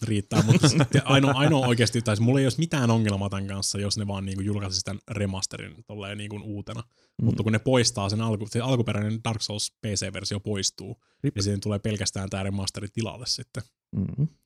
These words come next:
Speaker 2: Sun pitää ottaa offline backup save.
Speaker 1: Niin, no mulla on. Mä backuppasin se ihan varmuuden vuoksi toiselle kovalevylle silleen, niin
Speaker 2: <laughs>
Speaker 1: tota, se Prepare to Die Edition nyt sen takia,
Speaker 2: Clever
Speaker 1: että
Speaker 2: girl.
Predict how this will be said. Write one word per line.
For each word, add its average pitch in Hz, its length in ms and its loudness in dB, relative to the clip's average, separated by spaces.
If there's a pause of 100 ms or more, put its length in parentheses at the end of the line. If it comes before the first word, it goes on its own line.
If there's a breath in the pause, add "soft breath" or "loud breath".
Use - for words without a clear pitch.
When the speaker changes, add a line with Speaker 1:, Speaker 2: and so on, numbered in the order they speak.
Speaker 2:
Sun - 80 -4
pitää - 140 -4
ottaa - 260 -8
offline 82 460 -6
backup - 300 -10
save. - 200 -8 (120)
Speaker 1:
Niin, 113 260 -2
no 95 60 -6
mulla 101 260 -6
on. 98 120 -2
Mä 92 140 -6 (100)
backuppasin 101 540 -2
se 107 100 0
ihan 101 160 -2
varmuuden 104 360 0
vuoksi 101 200 0
toiselle 110 260 2
kovalevylle 113 500 -2 (100)
silleen, - 280 0
niin 123 240 4 (160)
Speaker 2:
<laughs> - 140 6
Speaker 1:
tota, 160 220 2 (100)
se 113 160 -6
Prepare 101 400 -2
to 98 80 -6 (100)
Die 95 120 -4
Edition 101 300 -6
nyt 113 120 -8
sen 104 140 -6
takia, 123 220 -2
Speaker 2:
Clever 139 220 0
Speaker 1:
että 139 100 -6 (140)
Speaker 2:
girl. 110 280 -10